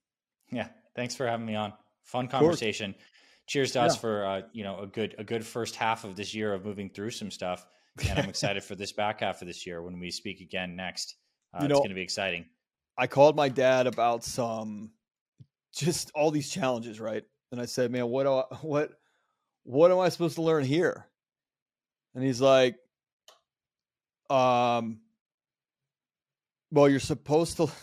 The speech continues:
Speaker 2: <laughs> you're supposed to learn whatever you're supposed to learn, so just be open to it." He goes, But
Speaker 1: <laughs>
Speaker 2: I'm gonna tell you right now that the chapters of your book are getting better and better because no one wants to hear,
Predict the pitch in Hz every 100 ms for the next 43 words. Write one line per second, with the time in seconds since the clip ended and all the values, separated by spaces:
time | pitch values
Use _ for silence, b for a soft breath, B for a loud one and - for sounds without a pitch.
0 | - _ _ _ - 131 208 208 190 190
1 | 170 151 160 151 147 156 143 143 143 123
2 | 117 117 131 123 123 139 165 175 190 -
3 | _ _ _ 127 135 117 113 135 107 151
4 | 165 165 180 170 156 143 131 131 147 165
5 | 160 _ _ _ _ _ - 139 - 135
6 | - 147 180 151 185 - 139 147 117 107
7 | 127 170 - - _ _ _ _ _ _
8 | - 135 120 139 143 135 110 127 135 143
9 | 131 113 127 143 123 110 - _ _ _
10 | 135 113 139 131 127 110 - - 139 165
11 | 170 160 135 147 165 170 131